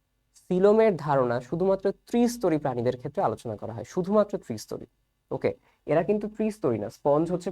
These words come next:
পরিফেরার মাঝখানে, জেলিফিশ হচ্ছে নিডারিয়ার মাঝখানে, এরা ত্রিস্তরী না। ত্রিস্তরী কনসেপ্টটাই স্টার্ট হয়েছে প্ল্যাটিহেলমিনথেস থেকে, তাই প্ল্যাটিহেলমিনথেস থেকেই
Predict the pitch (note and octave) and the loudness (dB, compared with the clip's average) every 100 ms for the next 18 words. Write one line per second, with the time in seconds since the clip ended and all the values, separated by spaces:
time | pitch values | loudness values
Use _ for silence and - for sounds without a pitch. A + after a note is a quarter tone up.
0 | E3+ D3 E3 F#3 F#3+ F#3 F#3 A3 G#3+ C3 | 0 0 2 2 2 2 -2 -2 0 2
1 | B2+ C3 D#3+ D#3+ E3 D3 C3 C#3+ B2 G#2+ | 0 -2 -4 -4 -4 -2 0 0 0 -2
2 | F#2+ - B2 A2 - _ - C#3+ F3 G3 | -6 -8 -10 -8 -12 _ -2 -2 0 0
3 | F#3 - A#2 G2+ - _ _ _ _ _ | -2 0 -2 -2 -8 _ _ _ _ _
4 | _ G#3 A3 - A#3+ B3+ C4+ E3 E3 G3+ | _ 0 0 2 2 4 6 6 6 0
5 | - B3+ - F3 D3 F3+ G3+ - B2+ D3+ | 4 4 6 4 4 0 -4 0 0 0
6 | D3 A2+ G2+ - F#2+ - - - D#3 F3 | -4 -4 -6 -8 -12 -12 -14 -4 -2 2
7 | D#3 D3+ G3 G#3 G#3 G#3 G#3 G#3 - G#3+ | 4 4 2 0 2 0 -2 -6 -4 -2
8 | C4+ | 2